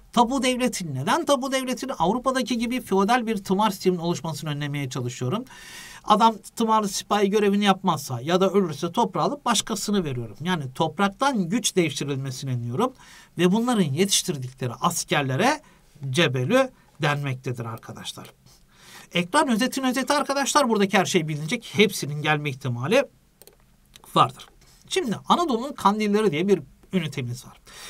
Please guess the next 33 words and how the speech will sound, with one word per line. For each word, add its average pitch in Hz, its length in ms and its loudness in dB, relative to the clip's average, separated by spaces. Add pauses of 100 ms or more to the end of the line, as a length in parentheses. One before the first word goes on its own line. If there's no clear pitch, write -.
(320)
Şimdi 285 440 0
Anadolu'nun 247 440 4
kandilleri 240 720 2
dediğimiz 180 380 4
isimler 233 500 0
kimler? 170 420 -6
Bir 359 140 4
tane, 185 260 2
iki - 180 -4
tane 190 240 4
örnek 240 240 4
sorabilirler. 165 720 2 (420)
Hoca 269 320 6
Ahmet 220 320 6
Yesevi, 143 380 0
Hacı 160 260 0
Bektaş 170 500 -4
Veli, 123 280 -4
Yunus 190 340 0
Emre, 139 340 -6 (120)
Mevlana 175 520 4
Celaleddin 151 580 -4
Rumi, 127 300 -4
Hacı 196 280 2
Bayram 185 380 4
Veli 277 220 -2
ve 277 80 2
Ahi 180 300 4
Evran. 123 400 -4 (100)
Ahilik 151 460 0
Esnaf 208 380 0
Dayanışma 208 500 2
Teşkilatı'ydı. 131 840 0